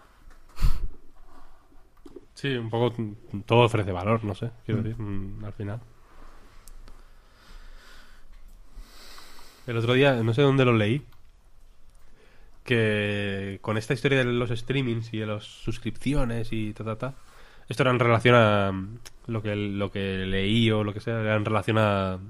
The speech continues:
Speaker 1: películas y series, vaya. Pero que, por ejemplo, si hay un servicio de suscripción que tiene, pues, eh, el, mm,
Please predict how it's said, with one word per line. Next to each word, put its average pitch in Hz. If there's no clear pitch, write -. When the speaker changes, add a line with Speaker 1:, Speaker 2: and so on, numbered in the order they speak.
Speaker 1:
películas 101
y 95
series, 95
vaya. 98
Pero 110
que, 107
por 107
ejemplo, 107
si -
hay 117
un 117
servicio 120
de 113
suscripción 117
que 107
tiene, 110
pues, 107
eh, 101
el, 101
mm, 95